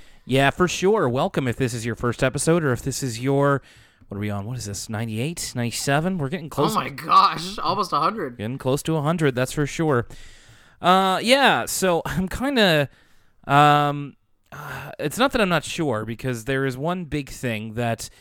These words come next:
Speaker 1: people have been emailing us about, people have been messaging us about, people have been talking about regardless, uh, if they know about us or not. And, uh, so I'm just trying to figure out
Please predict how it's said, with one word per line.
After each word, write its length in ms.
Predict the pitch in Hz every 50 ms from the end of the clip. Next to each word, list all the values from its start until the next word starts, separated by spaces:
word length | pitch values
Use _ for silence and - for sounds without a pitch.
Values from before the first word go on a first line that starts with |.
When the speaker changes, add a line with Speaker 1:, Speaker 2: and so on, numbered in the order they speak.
| - _ _ _ _ _ _ _ _ -
Speaker 1:
people 220 | - 131 - 135 131
have 80 | 117
been 120 | 107 113 113
emailing 440 | 120 143 165 170 165 165 156 147
us 140 | 143 131 - 147
about, 300 | 120 113 117 117 117 -
people 240 | 127 120 - 113
have 80 | 113 104
been 440 | 113 110 110 107 107 107 107 113 - -
messaging 500 | 120 127 156 170 - 175 156 170 151 143
us 180 | 139 127 -
about, 260 | 135 113 123 120 -
people 180 | - 226 208 240
have 60 | 233 196
been 100 | 220 190
talking 400 | - - 147 165 - - 170 151
about 240 | 139 165 170 -
regardless, 680 | 151 143 117 139 135 156 180 175 165 135 - - - - _ _ - - - _ _ - - -
uh, 200 | 107 107 107 107 78
if 140 | 98 107 -
they 100 | 113 104
know 160 | 107 107 104
about 280 | 104 92 107 107 104
us 180 | 104 98 - - -
or 140 | 117 113 110
not. 480 | 107 110 117 113 110 107 - - - - _ _ _ _ _ _ _
And, 640 | - 120 120 120 123 120 123 123 120 120 120 113 - 127
uh, 480 | 123 120 120 120 117 120 120 123 120 117
so 220 | - - 143 131
I'm 120 | 127 127 127
just 160 | 131 - -
trying 140 | - 165 147
to 60 | 123
figure 300 | - 156 147 135 135 135
out 540 | 127 127 123 120 - - - - - -